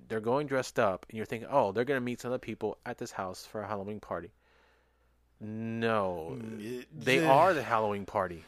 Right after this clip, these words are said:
Speaker 2: Pretty much. Yeah, that's all there is. Nobody joins them.
Speaker 1: No.
Speaker 2: It's five motherfuckers. And it's not even even numbers, so there's not
Speaker 1: No.
Speaker 2: like, one guy for one girl. It's like,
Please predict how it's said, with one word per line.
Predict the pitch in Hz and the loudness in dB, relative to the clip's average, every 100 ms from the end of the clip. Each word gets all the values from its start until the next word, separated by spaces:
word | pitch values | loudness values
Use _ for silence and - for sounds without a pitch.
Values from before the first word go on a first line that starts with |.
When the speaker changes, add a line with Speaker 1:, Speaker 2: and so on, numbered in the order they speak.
| - - | -16 -2
Speaker 2:
Pretty | 175 196 | 0 0
much. | 185 139 95 - | 0 0 0 -4
Yeah, | 113 113 | 0 2
that's | 110 113 | 2 0
all | 117 127 | 2 4
there | 147 151 | 4 2
is. | 151 156 147 - - - _ | 2 0 -4 -8 -20 -20 _
Nobody | 85 113 131 170 180 | -2 0 2 0 -2
joins | 143 151 151 135 | 0 0 0 -2
them. | 139 147 147 | 0 0 -2
Speaker 1:
No. | 143 | 0
Speaker 2:
It's | 107 107 | 2 0
five | - - 117 135 143 | -2 2 4 4 0
motherfuckers. | 156 160 - 120 117 117 - _ _ _ _ | -4 -2 -2 -2 -4 -10 -12 _ _ _ _
And | - 110 113 110 | -2 2 2 0
it's | 139 | 2
not | 147 | 2
even | 151 139 | 2 0
even | 139 151 151 | 0 0 2
numbers, | 156 139 117 | 0 0 0
so | - 131 123 | 2 2 2
there's | 120 127 | 0 4
not | 139 | 4
Speaker 1:
No. | 135 | 4
Speaker 2:
like, | 135 - | 0 0
one | 131 135 | -4 0
guy | 131 127 | 2 2
for | 120 120 | 0 -6
one | 113 110 | -6 0
girl. | 131 120 | 2 2
It's | 110 - | -2 0
like, | 113 110 | 0 0